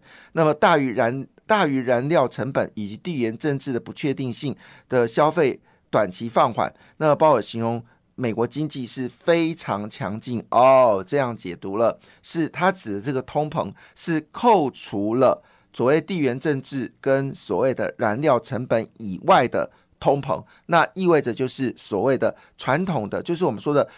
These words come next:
就是你去买进的商品价格很可能会上涨。所以这个情况下呢，这种非常强劲的经济呢，是，就必须要用升息来降温哦。那升息背后其实很重要的因素是，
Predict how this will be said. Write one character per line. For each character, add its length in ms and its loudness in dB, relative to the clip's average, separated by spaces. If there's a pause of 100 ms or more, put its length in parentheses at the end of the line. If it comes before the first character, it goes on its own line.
(100)
就 120 -6
是 240 -4
你 160 -4
去 180 -2
买 220 0
进 180 -4
的 100 -2
商 380 2
品 260 -6 (280)
价 280 4
格 300 -4 (200)
很 140 0
可 120 -2
能 100 0
会 100 0
上 240 0
涨。 160 -4 (320)
所 120 4
以 40 8
这 140 -4
个 80 2
情 180 -4
况 160 0
下 200 2
呢， 160 -2 (200)
这 120 -2
种 200 2 (140)
非 220 0
常 180 4
强 240 -6
劲 120 -6
的 60 -2
经 240 -6
济 180 -6
呢， 140 -4 (160)
是， 380 -2
就 160 0
必 160 -8
须 200 -6
要 180 6
用 160 -2
升 280 -4
息 200 -8
来 160 -2
降 280 0
温 220 -2
哦。 100 0 (420)
那 100 6
升 240 0
息 160 -4
背 200 0
后 160 0
其 200 -8
实 100 -4
很 100 -2
重 140 0
要 60 4
的 80 2
因 120 -4
素 160 -2
是， 240 0